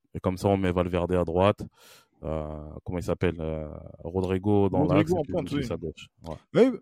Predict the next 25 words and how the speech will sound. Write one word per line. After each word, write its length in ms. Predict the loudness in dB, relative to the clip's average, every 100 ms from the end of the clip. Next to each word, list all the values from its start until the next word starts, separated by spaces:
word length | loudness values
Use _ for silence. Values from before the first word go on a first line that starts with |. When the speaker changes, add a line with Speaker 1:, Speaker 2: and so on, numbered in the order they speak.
| -6
Speaker 2:
parce 160 | -6 0
que 120 | 0
c'est, 360 | 2 2 0
c'est, 240 | -2 -2 0
c'est 100 | 0
intéressant, 600 | 0 0 0 -2 0 2
euh, 100 | 2
Abdou, 240 | 0 0
parce 240 | 0 -2 0
que, 160 | -2 -2 -8 -20 _ -18
euh, 60 | -18 _
Carlo 180 | -2 -2
Ancelotti, 480 | 0 0 0 0 0
il 80 | 2
a 100 | 0
dit, 440 | 0 2 2 0 _ _ _ _
euh, 380 | -2 0 0 -2 -2
la 120 | -2 0
configuration 760 | 0 0 4 6 6 2 0
où 40 | 0
je 100 | 0
peux 140 | 2
mettre 340 | 2 2 -2
Rodrigo 680 | -4 2 4 4 6 6 6
neuf, 300 | 6 4